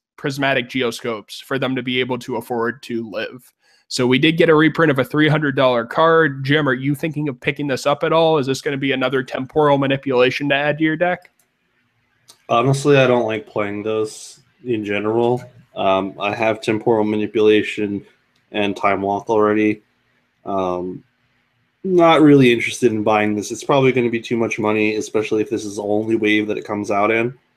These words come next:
Speaker 2: Like, if it goes down to, like, thirty dollars, like, maybe I'll buy one, but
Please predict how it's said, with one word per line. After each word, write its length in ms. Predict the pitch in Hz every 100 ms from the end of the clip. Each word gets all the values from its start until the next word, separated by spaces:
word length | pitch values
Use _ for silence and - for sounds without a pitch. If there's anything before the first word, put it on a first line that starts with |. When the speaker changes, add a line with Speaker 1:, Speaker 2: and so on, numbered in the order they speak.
| _ _ _
Speaker 2:
Like, 220 | 107 107 -
if 160 | 110
it 60 | 139
goes 200 | 151 139
down 220 | 139 139
to, 100 | 139
like, 320 | 127 123 - _ _
thirty 280 | 120 113 113
dollars, 600 | 104 104 113 117 110 -
like, 220 | 107 95
maybe 240 | 101 101
I'll 100 | 101
buy 220 | 101 110 107
one, 320 | 110 113 110
but 320 | 104 95